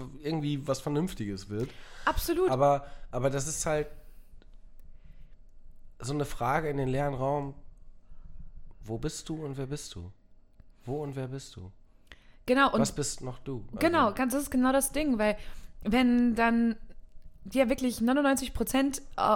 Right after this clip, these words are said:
Speaker 2: aus dem Mund dieser Person nur vom Kind handelt, dann finde ich das sehr schade. Und dann, ich habe dann auch so gefragt, so, „Was geht sonst so bei dir ab? Wie, wie ist die Arbeit gerade? Ähm, macht dir das Spaß? Wie habt ihr das mit Corona? Wie halt-, handhabt ihr das?“ Und dann,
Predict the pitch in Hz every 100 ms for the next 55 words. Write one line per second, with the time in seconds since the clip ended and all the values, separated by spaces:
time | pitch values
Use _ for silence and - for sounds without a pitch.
0 | - 233 - 226 254 262 233 226 220 226
1 | 233 220 233 285 285 277 - - - 220
2 | - 330 - - 196 196 240 - - -
3 | - - - 233 226 233 - - - 320
4 | 339 311 233 220 262 302 262 202 214 208
5 | - - - 190 269 247 233 233 208 -
6 | 277 285 - 302 370 - 226 330 453 339
7 | 294 277 - 240 220 247 220 226 - 277
8 | 269 - 254 254 254 247 240 - 220 220
9 | 214 208 214 - 247 - 208 - 240 254
10 | 247 226 233 226 240 220 220 285 254 214
11 | 208 240 - 196 254 247 - 220 226 226
12 | - - - - - - - - 233 233
13 | 233